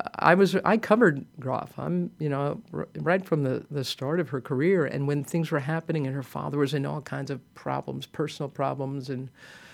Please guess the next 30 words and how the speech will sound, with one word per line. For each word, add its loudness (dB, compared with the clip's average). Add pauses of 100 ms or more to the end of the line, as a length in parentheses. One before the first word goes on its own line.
(280)
you 0
know, 4
getting 4
sued 0
for 0
back -4
taxes -8
or -2
whatever -2
the, -6 (100)
you -6
know, -2
he 4
had 4
so 2
many. 0 (540)
I 8
liked 4 (360)
that -4 (200)
Steffi -2
put -4
up -4
his -4
firewall, -4 (600)
and 0
you 6
just, 2
she 0
let 6
it, -4